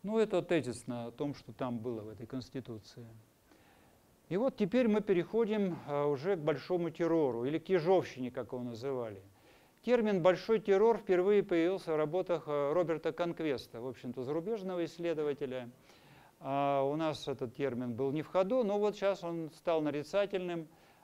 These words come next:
А тогда ежовы рукавицы, ежовщина, вот всё это было более распространено. А, массовые репрессии основывались на решениях Политбюро Ц К К П Б, о которых, собственно говоря, я уже начал говорить,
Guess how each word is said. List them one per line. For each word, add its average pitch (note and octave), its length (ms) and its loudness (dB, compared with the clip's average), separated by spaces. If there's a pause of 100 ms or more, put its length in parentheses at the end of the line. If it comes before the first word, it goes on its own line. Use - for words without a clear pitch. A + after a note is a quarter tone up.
(160)
А C#3 120 -2
тогда G3 300 4
ежовы F#3 400 4
рукавицы, D3+ 720 0
ежовщина, C#3 720 -2
вот C3+ 140 -6
всё F3+ 140 -8
это D3+ 120 -6
было C#3 240 -2
более B2+ 300 0
распространено. A#2+ 800 -6 (840)
А, C#3 160 -2
массовые G3+ 500 6
репрессии F3+ 720 2 (300)
основывались G3 800 2
на F3+ 60 0
решениях E3+ 580 2
Политбюро D#3 520 2
Ц D3 160 -6
К C3+ 220 0
К A2+ 140 -6
П C#3+ 140 -4
Б, A#3 220 0
о F#3+ 60 -2
которых, F#3 460 0
собственно E3+ 420 -6
говоря, E3+ 440 -2 (500)
я D#3+ 260 2
уже C#3+ 340 2
начал D3 340 -2
говорить, D#3+ 540 2